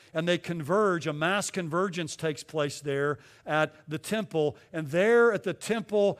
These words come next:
there's a crescendo of praise that goes up to God. And verse forty-three says, "And on that day they offered great sacrifices and rejoiced because God had given them great joy. Even the wil-, women and children rejoiced.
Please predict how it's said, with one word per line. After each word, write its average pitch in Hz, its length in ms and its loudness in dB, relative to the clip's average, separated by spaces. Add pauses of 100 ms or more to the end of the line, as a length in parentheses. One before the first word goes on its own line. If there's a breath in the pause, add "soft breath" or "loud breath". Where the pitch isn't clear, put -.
(140 loud breath)
there's 165 200 0
a 156 60 -2
crescendo 208 800 -2
of 175 160 -2
praise 190 640 0
that 139 160 -8
goes 165 300 -2
up 165 160 -4
to 160 80 -8
God. 131 420 -2 (1080 soft breath)
And 156 100 -6
verse 190 220 0
forty-three 214 640 0
says, 165 280 0
"And 156 120 -2
on 202 340 0
that 208 300 2
day 151 420 0 (220 loud breath)
they 165 160 2
offered 160 400 0
great 165 340 0
sacrifices 135 1040 -4 (160 soft breath)
and 151 180 -6
rejoiced 156 540 -2
because 147 300 -6
God 190 480 2
had 160 200 -6
given 180 360 -4
them 165 220 -6
great 151 340 -4
joy. 123 500 -4 (300 loud breath)
Even 220 360 -2
the 202 120 4
wil-, 190 300 2
women 208 420 -4
and 202 120 -4
children 202 480 -4
rejoiced. 135 640 -8